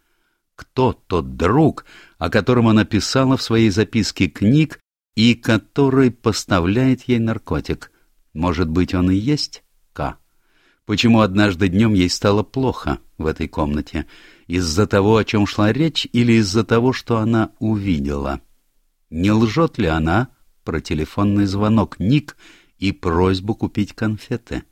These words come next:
Что она имела в виду, говоря: «Я понимаю, если бы другая, но не эта»? Если виновна не она, то что она знает и скрывает?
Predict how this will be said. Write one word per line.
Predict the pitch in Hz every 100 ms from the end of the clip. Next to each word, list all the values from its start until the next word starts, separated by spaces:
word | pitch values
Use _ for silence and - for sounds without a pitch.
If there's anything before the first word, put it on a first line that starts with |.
| _ _ - -
Что | - - 160
она | 160 156
имела | 151 147 143
в | 127
виду, | 139 131
говоря: | 120 101 95 95 95 - - - -
«Я | 82 87 98
понимаю, | 90 - 87 82 82 95 139 160 156 151 147 139
если | - 78 90 - 80
бы | 76
другая, | 69 85 82 78 123 147 147
но | 135 117 120
не | 123 123 117 -
эта»? | - 104 87 - 76 67 - _ _ _ _ _ _ -
Если | 127 143 - 139
виновна | 104 107 117 156 135 143 131 -
не | 117
она, | 127 127 120 117 78 - - - - -
то | 110
что | - - 139
она | 120 90
знает | 69 78 107 135 139 -
и | -
скрывает? | 110 - 113 113 101 78 73 -